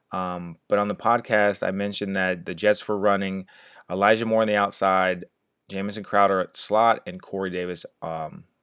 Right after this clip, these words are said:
on the outside. Now, I watched a lot of Elijah Moore's film, and there's just not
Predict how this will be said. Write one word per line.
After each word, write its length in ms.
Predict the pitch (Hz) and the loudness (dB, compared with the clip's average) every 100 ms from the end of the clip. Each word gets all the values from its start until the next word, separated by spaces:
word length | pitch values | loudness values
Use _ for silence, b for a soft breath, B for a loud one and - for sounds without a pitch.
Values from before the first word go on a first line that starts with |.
| - - | -20 -16
on 120 | 87 | -12
the 100 | 87 | -12
outside. 480 | 85 - 71 71 - b b b b b b _ | -12 -10 -12 -12 -18 b b b b b b _
Now, 460 | 104 104 98 90 - _ _ _ - | -2 2 2 0 -6 _ _ _ 2
I 100 | 104 | 4
watched 320 | 120 135 - | 8 8 6
a 40 | 92 | 2
lot 260 | 95 101 | 4 6
of 100 | 110 | 6
Elijah 340 | 107 104 104 101 | 6 6 4 2
Moore's 480 | 98 92 - - - | -4 -6 -8 -16 -6
film, 420 | 120 127 131 131 _ - | -2 -2 -2 -6 _ -12
and 180 | 95 95 | -8 0
there's 300 | 113 160 135 | 0 2 -2
just 400 | 104 117 117 - | -2 0 0 -2
not 400 | 98 104 120 | 0 2 2